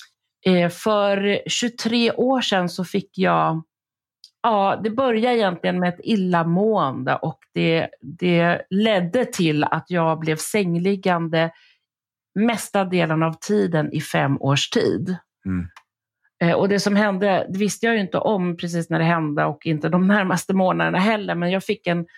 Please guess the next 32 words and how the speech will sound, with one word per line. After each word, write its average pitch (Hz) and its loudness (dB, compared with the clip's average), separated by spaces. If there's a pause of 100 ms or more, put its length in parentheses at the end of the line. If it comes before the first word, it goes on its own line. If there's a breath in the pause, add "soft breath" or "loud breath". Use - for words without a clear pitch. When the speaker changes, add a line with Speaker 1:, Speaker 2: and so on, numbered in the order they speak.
(140)
Speaker 1:
svår 247 0
neurologisk 185 -2
sjukdom 170 -2
som 165 -2
slog - -6
ut 143 -2 (200)
hela 135 0
min 123 -4
kropp. - -4 (1200 loud breath)
Eh, 170 4
och 165 2
Speaker 2:
Mm. 196 2
Speaker 1:
den 214 4
här 220 2
sjukdomen, 185 0
det 190 0
är 196 4
inte 185 -4
så, 185 -6 (360)
det 185 0
var 226 4
inte 226 0
så 208 -4
många 190 2
läkare 185 0
som 165 -6
kände 160 0
till 156 -4
den 156 0
då 247 4
och, - -2
eh, 165 2